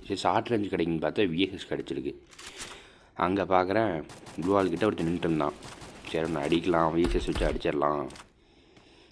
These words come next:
ஏன்னா எம் ஃபோர் ஏ ஒன் ஸ்கோப் இல்லைல்ல, இதுலையாவது ஸ்கோப் இருக்கு, இது வச்சு அடிக்கலான்னு பார்த்தேன். அப்புறம் பார்த்தா நம்ம டீம்மேட் ஒவ்வொருத்தராக நாக் ஆக ஆரம்பிச்சாங்க. சரி, நானும் இந்த காயினை எடுத்துட்டு அப்படியே எஸ்கேப் ஆயிடலாம் அப்படின்னு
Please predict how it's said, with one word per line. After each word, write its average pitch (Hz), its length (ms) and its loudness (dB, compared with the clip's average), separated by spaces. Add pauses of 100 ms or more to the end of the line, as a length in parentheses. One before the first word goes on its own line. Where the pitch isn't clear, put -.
ஏன்னா 101 260 4
எம் 98 120 0
ஃபோர் 113 180 6
ஏ - 80 8
ஒன் 101 160 2
ஸ்கோப் 101 360 2
இல்லைல்ல, 76 300 2 (1080)
இதுலையாவது 90 520 2
ஸ்கோப் 87 300 2
இருக்கு, 82 240 4 (160)
இது 80 160 0
வச்சு 80 180 -4
அடிக்கலான்னு 76 380 -2
பார்த்தேன். 67 260 -6 (640)
அப்புறம் 82 260 -6
பார்த்தா 101 400 0
நம்ம 78 240 -4
டீம்மேட் 87 360 0
ஒவ்வொருத்தராக 85 680 -2
நாக் 82 280 2
ஆக 76 140 2
ஆரம்பிச்சாங்க. 71 480 -8 (1120)
சரி, 80 240 -4
நானும் 92 280 -2
இந்த 85 120 -2 (120)
காயினை 92 380 4 (100)
எடுத்துட்டு 92 360 0 (680)
அப்படியே 85 280 0
எஸ்கேப் 85 380 2
ஆயிடலாம் 76 440 0 (1000)
அப்படின்னு 80 280 -4